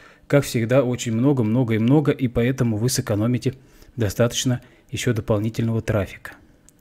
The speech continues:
Третья фишка, ребят. Реклама. В Вайбере есть реклама, и щас реклама будет ещё больше, потому что Viber, там сложные какие-то хрени, ну, короче, они с кем-то заключили договор, перекупили, купили часть акций, скоро будет у нас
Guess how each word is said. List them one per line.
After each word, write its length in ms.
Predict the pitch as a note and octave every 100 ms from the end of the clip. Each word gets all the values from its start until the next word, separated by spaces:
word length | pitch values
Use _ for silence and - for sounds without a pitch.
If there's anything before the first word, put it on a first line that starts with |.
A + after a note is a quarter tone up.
| - - _ _ _ _ _ _ _ -
Третья 300 | F#3 G#3 E3
фишка, 340 | B2 G#2 -
ребят. 320 | G2+ F#2+ - - _ _ _ _
Реклама. 560 | C3+ C#3 C#3+ A#2+ G2 - - - - - -
В 80 | G#2+
Вайбере 500 | F3 G#3 F3+ F#3 F3
есть 360 | C3+ C3+ D#3
реклама, 500 | B2+ B2+ D3+ E3+ F3+
и 160 | E3 D3
щас 240 | - D3
реклама 320 | D3 C#3 D3 C3+
будет 200 | C3 C3
ещё 200 | - F3+
больше, 300 | D#3+ D3+ C#3
потому 320 | C3 C3+ C3
что 140 | -
Viber, 340 | B2 A#2 G#2 - - - - - _ _ _ _ _ _ -
там 160 | D#3
сложные 340 | C#3 F3+ D3+ C3
какие-то 280 | C3 B2+ -
хрени, 320 | E3 G3+ E3
ну, 100 | C#3+
короче, 240 | D3+ C#3
они 80 | C#3+
с 80 | -
кем-то 180 | D3 B2+
заключили 380 | C3+ C3+ C#3+
договор, 420 | C3+ B2+ D3 F3 F3
перекупили, 560 | D3 C3 C3+ C3 F#3+
купили 380 | D3+ C#3 C#3+ C3+
часть 260 | C3 C3 F3+
акций, 260 | F#3+ -
скоро 280 | B2 E3+ D#3
будет 280 | A#2+ C#3+ C3+
у 40 |
нас 200 | B2 C#3